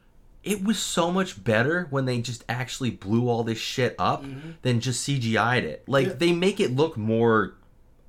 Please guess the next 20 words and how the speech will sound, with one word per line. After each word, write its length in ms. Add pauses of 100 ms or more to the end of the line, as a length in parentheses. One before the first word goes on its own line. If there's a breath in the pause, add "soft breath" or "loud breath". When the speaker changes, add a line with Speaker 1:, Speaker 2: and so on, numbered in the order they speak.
Speaker 1:
robust, 560
I 120
guess, 320
when 100
they 80
do 200
it 200
via 320
C 180
G 160
I. 460
Speaker 2:
Well, 140
'cause 200
they 140
also 220
have 100
to 80
pay 120
more 180
attention, 640